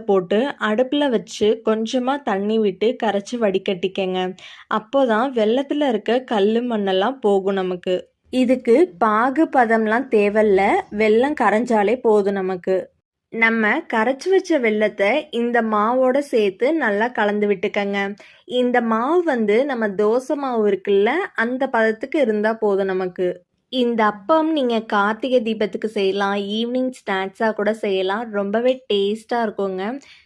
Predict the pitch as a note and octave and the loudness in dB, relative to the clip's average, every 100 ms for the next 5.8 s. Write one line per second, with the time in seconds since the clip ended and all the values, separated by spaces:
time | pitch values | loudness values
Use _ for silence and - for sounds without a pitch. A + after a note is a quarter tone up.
0 | _ _ - A#3+ - - C4 C4+ C4 G#3 | _ _ -8 -6 -8 -4 -2 0 -2 -2
1 | A#3+ A3+ G3+ G3+ G#3 G3+ F3+ F#3 F#3+ F#3 | 0 0 0 -2 -2 -2 -2 -2 -2 -2
2 | F#3 F#3 - _ _ _ _ _ _ _ | -6 -8 -14 _ _ _ _ _ _ _
3 | _ _ - C4 C4 C#4 C4+ B3+ B3+ D#4+ | _ _ -6 -4 -2 -2 -2 -2 0 -2
4 | D#4+ A3 - A#3+ B3 A3+ G3 - G#3 G3+ | -4 -10 -6 -4 -2 -4 -4 -8 -8 -6
5 | F#3+ F#3+ F#3+ G3+ _ A#3 A3 - | -6 -6 -8 -10 _ -8 -4 -2